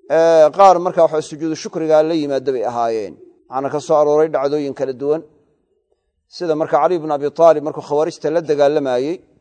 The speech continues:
khawaarijta markuu la dagaalamayey, oo uu, uu markaa, oo waxa weeye markaa la, dagaalkii dhammaaday,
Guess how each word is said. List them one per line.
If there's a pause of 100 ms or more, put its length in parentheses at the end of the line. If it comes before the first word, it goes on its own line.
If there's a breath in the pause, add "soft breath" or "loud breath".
(680)
khawaarijta
markuu
la
dagaalamayey, (1040)
oo
uu,
uu
markaa, (600)
oo
waxa
weeye
markaa
la, (220)
dagaalkii
dhammaaday,